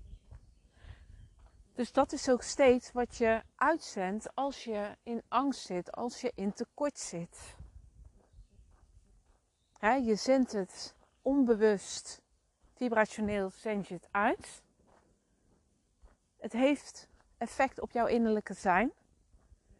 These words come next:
want je, het wordt versterkt door jouw emoties.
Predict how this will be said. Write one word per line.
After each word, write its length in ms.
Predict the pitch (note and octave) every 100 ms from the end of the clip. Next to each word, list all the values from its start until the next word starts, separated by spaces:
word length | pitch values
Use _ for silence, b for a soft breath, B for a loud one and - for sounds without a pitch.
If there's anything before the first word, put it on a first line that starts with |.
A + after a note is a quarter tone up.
| -
want 160 | G#3+
je, 80 | G#3+ -
het 120 | - G3+
wordt 220 | G#3+ -
versterkt 460 | - - C4 B3
door 140 | G#3 G#3
jouw 200 | F#3 -
emoties. 960 | F#3+ F#3 G#3 A#3+ - D#4+ - - -